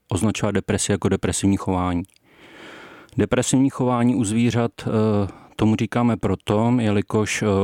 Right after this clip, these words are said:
nemůžeme, eh, podobně jako u člověka depresi uzavřít do nějakého klasifikačního, mm, schématu, jako jsou diagnosticko-statistické manuály. A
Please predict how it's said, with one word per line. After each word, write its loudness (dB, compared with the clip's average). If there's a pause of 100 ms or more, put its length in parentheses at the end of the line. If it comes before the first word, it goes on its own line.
(280)
nemůžeme, 2 (640)
eh, 0 (680)
podobně 0
jako -4
u -2
člověka -2
depresi -2
uzavřít 0
do 0
nějakého 0
klasifikačního, -2 (720)
mm, -2 (420)
schématu, 0
jako -2
jsou 0
diagnosticko-statistické -2
manuály. 2 (840)
A 0